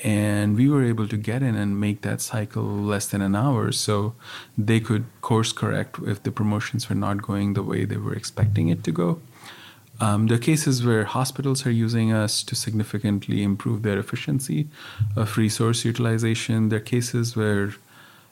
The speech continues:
insurance companies and banks are using us and, um, using our automated insight. One of the banks in Australia was able to discover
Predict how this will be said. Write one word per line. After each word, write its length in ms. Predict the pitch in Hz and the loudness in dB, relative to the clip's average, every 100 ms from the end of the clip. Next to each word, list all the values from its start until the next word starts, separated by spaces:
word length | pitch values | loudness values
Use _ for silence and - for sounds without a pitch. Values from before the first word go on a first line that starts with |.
| - | 0
insurance 500 | 117 117 123 127 127 | 2 4 4 2 2
companies 520 | 131 127 135 127 120 | 0 0 2 4 4
and 180 | 104 98 | 4 2
banks 360 | 90 123 135 | 2 2 2
are 60 | 139 | 2
using 400 | 135 135 135 135 | 4 4 4 4
us 280 | 131 135 - - | 2 0 -2 0
and, 440 | 113 110 107 107 | 2 4 4 2
um, 360 | - 104 104 117 | 0 0 2 4
using 380 | 117 117 120 113 | 4 6 6 4
our 180 | 107 104 | 2 0
automated 400 | 107 110 107 107 | 0 2 2 2
insight. 560 | 156 - 117 101 113 - - - - - | 0 2 0 0 -4 -12 -18 -18 -20 0
One 160 | 117 117 | 4 4
of 40 | |
the 80 | 110 | 4
banks 400 | 107 101 110 - | 2 2 0 0
in 80 | 107 | -2
Australia 540 | 107 - 120 113 107 | -2 -2 2 2 2
was 160 | 104 104 | 0 0
able 200 | 101 107 | 0 -2
to 120 | 104 | -2
discover 1000 | 110 110 - 104 101 101 98 98 101 | -2 -4 -2 -2 0 2 2 0 -2